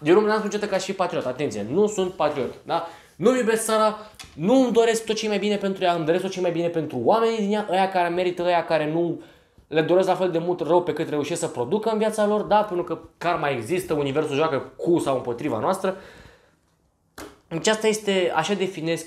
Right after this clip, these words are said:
eu, uh, patriotismul. Și la emisiunea asta, Hai Status Show, de astăzi, exact despre asta o să,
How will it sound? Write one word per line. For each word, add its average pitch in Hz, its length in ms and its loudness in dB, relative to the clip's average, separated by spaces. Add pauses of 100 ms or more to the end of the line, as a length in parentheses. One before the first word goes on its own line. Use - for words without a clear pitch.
eu, 147 320 0
uh, 135 240 -2
patriotismul. 127 540 -2
Și 110 100 -4
la 151 100 4
emisiunea 180 280 0
asta, 208 120 -4
Hai 202 160 0
Status - 280 -6
Show, - 280 2 (220)
de 131 120 -2
astăzi, 160 360 2
exact 190 180 -2
despre 190 220 -4
asta 170 220 -4
o 151 40 -2
să, 151 220 -8